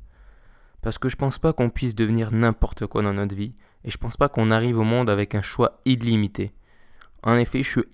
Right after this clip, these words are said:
intimement convaincu que je n'aurais jamais pu devenir footballeur pro et, euh, aller gagner la Coupe du Monde cette année. Je suis convaincu que j'aurais pas non plus pu devenir Michael Jordan ou, euh,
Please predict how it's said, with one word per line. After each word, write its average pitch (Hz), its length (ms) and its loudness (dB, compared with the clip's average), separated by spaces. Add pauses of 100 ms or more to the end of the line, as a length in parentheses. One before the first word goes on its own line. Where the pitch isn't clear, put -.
intimement 151 760 0
convaincu 123 560 0
que - 140 -4
je 101 100 -6
n'aurais 117 220 2
jamais 143 480 0
pu 131 280 -6
devenir 113 520 0
footballeur 110 540 0
pro 117 360 2 (580)
et, 117 220 4
euh, 104 180 2
aller 117 200 4
gagner 117 320 2
la 113 80 -2
Coupe 107 220 -10
du 113 120 2
Monde 117 220 2
cette - 200 -4
année. 98 300 0 (460)
Je - 100 -8
suis - 180 -8
convaincu 131 440 0
que 120 60 -10
j'aurais 107 200 -2
pas 131 120 0
non 127 120 0
plus - 160 -12
pu 117 220 -12
devenir 113 500 -2 (480)
Michael 110 440 2
Jordan 113 600 4 (160)
ou, 110 380 -2
euh, 98 220 0